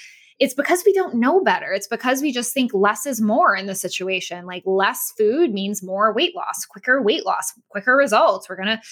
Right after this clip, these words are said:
be happier and more confident at a sooner time.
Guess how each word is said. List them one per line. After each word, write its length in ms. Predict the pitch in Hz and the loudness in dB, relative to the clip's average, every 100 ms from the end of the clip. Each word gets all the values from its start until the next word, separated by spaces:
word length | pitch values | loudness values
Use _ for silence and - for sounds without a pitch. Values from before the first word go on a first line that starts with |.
| - - - | -20 -10 -2
be 100 | 277 | 2
happier 560 | - 202 247 262 247 | 2 0 -2 -4 -2
and 80 | 240 | 0
more 140 | 233 | -2
confident 500 | 240 214 226 247 247 - | 0 -4 -2 -4 -4 -2
at 180 | 202 202 | 0 0
a 60 | |
sooner 400 | - - 202 240 | -2 -6 -4 -4
time. 500 | 233 254 359 202 208 | -2 0 0 -2 -8